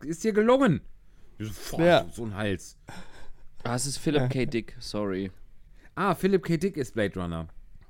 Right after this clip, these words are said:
Speaker 3: Ja.
Speaker 1: Dann ist Arthur
Speaker 3: Do
Speaker 1: C. Clarke
Speaker 3: Androids Dream of Electric Sheep.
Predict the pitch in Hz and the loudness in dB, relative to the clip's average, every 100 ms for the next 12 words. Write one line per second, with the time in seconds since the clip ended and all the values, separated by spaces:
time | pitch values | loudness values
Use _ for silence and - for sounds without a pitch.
0 | - - - 110 104 - - - - - | -20 -20 -8 -6 -6 -8 -20 -20 -20 -4
1 | 113 120 - 104 139 143 - 143 151 151 | -4 -4 -6 -6 0 2 4 2 4 4
2 | 143 - 107 131 160 151 127 - 123 120 | 4 -2 -2 2 2 2 0 0 0 0
3 | - - 131 - - 123 147 - | -2 -6 -6 -6 -6 -2 -4 -6